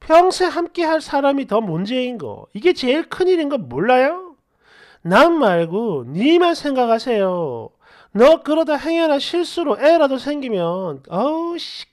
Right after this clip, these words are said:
끔찍하다, 정말. 팔 번. 딸 같은 소리하고 자빠졌네. 아니, 그런 잡다한 일 맡으라는 게 딸 취급인가? 아들이 네 남편한테 하라고 해요. 남편이 신경 쓰지 말라고 하면, 그래, 안달복달 하지 말고 그냥 신경을 딱 끊어버려.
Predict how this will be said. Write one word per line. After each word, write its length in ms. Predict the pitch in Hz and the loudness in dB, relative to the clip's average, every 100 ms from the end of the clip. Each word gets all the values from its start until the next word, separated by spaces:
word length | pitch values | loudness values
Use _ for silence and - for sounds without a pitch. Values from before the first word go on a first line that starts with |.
| _ | _
끔찍하다, 680 | 220 254 - 302 - 311 285 | -10 -10 -14 -12 -8 -6 -6
정말. 640 | 202 202 196 175 170 156 - _ _ _ _ _ _ - - _ _ _ _ _ _ | -6 -4 -4 -6 -10 -14 -18 _ _ _ _ _ _ -20 -20 _ _ _ _ _ _
팔 160 | - 233 | -8 -6
번. 240 | 220 233 _ _ _ _ _ _ _ | -6 -8 _ _ _ _ _ _ _
딸 240 | 233 330 | 6 6
같은 220 | 359 381 311 | 6 0 -2
소리하고 440 | 269 269 233 202 | -2 2 2 2
자빠졌네. 600 | 175 175 165 139 101 98 _ _ _ _ _ | -2 -2 -2 -4 -10 -20 _ _ _ _ _
아니, 280 | 156 285 302 | 4 6 4
그런 240 | 311 285 | 2 2
잡다한 520 | - 285 - 302 277 | 4 2 6 6 6
일 120 | 247 | 0
맡으라는 500 | 220 180 - 240 233 | -6 -6 0 0 0
게 80 | 214 | -4
딸 240 | 196 233 247 | 0 0 0
취급인가? 840 | - 214 226 226 214 190 208 233 _ _ _ _ | -6 -6 -4 0 4 4 4 -2 _ _ _ _
아들이 440 | - 277 370 311 247 | 4 6 6 2 -2
네 180 | 160 180 | -4 2
남편한테 540 | 214 320 320 294 254 | 2 2 0 -2 -2
하라고 440 | 202 262 254 233 | 0 2 4 2
해요. 720 | 226 220 226 226 165 117 104 - _ _ _ | 2 2 0 0 -2 -6 -12 -18 _ _ _
남편이 480 | 151 220 330 311 277 | 4 4 4 0 -4
신경 280 | - 226 247 | -6 -10 -10
쓰지 200 | 269 269 | -10 -4
말라고 480 | 247 190 233 247 240 | 0 2 4 4 2
하면, 760 | 214 226 262 240 160 113 101 | 2 2 2 0 -2 -6 -10
그래, 360 | - 277 262 135 | -2 0 2 0
안달복달 560 | - 247 302 240 233 254 | -2 0 0 -2 -4 -4
하지 240 | 196 208 | -4 -4
말고 600 | 285 285 254 254 240 123 - | -2 -2 -2 -4 -4 -6 -4
그냥 220 | 254 269 | -2 -2
신경을 400 | - 226 294 254 | -4 -8 -4 -4
딱 200 | 269 277 | -4 -4
끊어버려. 800 | 226 277 320 381 392 240 120 - | -2 -2 0 4 6 4 2 -8